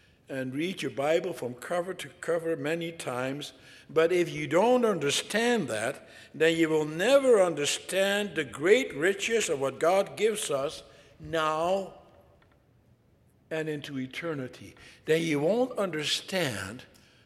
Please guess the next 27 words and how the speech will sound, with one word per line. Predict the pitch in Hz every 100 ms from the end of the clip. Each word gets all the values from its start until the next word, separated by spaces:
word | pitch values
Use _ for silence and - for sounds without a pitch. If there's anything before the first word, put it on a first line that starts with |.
| -
the | 147
primacy | - 170 208 208 160 135 - 127 127 - -
of | 127 120
love | 127 170 151 101 - - -
over | 143 143 156
everything. | 156 160 139 117 - 85 - - _ _ _ _ _ _ _ _ _ _ _ _ _ _ _ - _ _ _ _ _ _ -
Think | 190 214
about | 170 156 151
how | 143 143
that | 143
would | 131 120
work | 139 135 139 - - _ _ _ _ -
within | 139 135 123
your | 123
own | 120 123
families. | - 151 147 104 - - - - _ _ _ _ _ _ _ _ _ _ _ _ _ _ _
You | 113
would | 123
say | 139 135
to | 127
your | 120
son, | 110 - 131 135 127 - - _ _ _ _ _ -
"Johnny, | 147 156 151 135 - - - _ _ _ _ _ _ _ _ -
I | 113
love | 127 131
you | 113 117
dearly. | 110 95 82